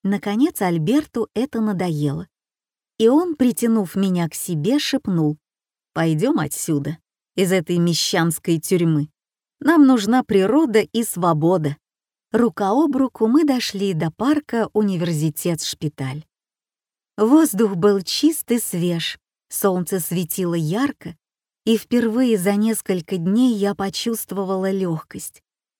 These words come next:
Мы прошли через ворота парка, и я высвободила руку из руки Альберта, чтобы полюбоваться особенно яркой голубовато-фиолетовой альпийской аквилегией.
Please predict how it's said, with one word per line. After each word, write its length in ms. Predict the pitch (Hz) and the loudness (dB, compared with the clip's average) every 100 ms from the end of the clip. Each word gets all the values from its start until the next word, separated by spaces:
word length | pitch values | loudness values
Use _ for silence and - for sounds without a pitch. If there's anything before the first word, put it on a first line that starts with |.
| _ _ - | _ _ -2
Мы 160 | 220 | 0
прошли 440 | 214 202 196 208 202 | 0 -4 -4 -2 -4
через 360 | - 185 170 | -2 -4 -2
ворота 480 | 175 175 170 160 160 | -2 0 0 -2 -6
парка, 500 | - 214 277 - 214 - _ _ _ | -4 -6 -6 -8 -14 -14 _ _ _
и 100 | - | 2
я 200 | 294 349 | 2 4
высвободила 800 | 254 285 226 220 220 185 190 196 | 4 2 2 2 2 2 2 2
руку 320 | 254 311 - | 2 2 4
из 160 | 214 180 | 2 2
руки 320 | 196 170 220 | -2 0 0
Альберта, 720 | 226 220 180 202 170 - - - _ _ _ | 0 -2 0 0 -2 -6 -18 -20 _ _ _
чтобы 340 | - 208 202 | 0 4 4
полюбоваться 960 | 185 196 190 190 185 220 262 - - 180 | 4 0 0 -2 -2 -2 -4 -4 -4 -4
особенно 600 | 185 - 311 233 208 190 | -4 2 2 4 2 0
яркой 640 | 175 175 269 285 - 185 | 0 2 0 0 -2 -2
голубовато-фиолетовой 1700 | 160 185 185 165 175 196 254 202 175 175 165 170 254 - 196 196 190 - | 0 0 0 0 -2 -2 -2 -4 -2 -2 0 2 0 -2 -4 -4 -6 -4
альпийской 880 | 190 170 - 180 165 - 185 175 - | -4 -4 -4 -4 -4 -6 -6 -6 -4
аквилегией. 1000 | 185 - 180 180 170 160 151 165 165 170 | -8 -4 -2 0 0 0 -2 -4 -4 -8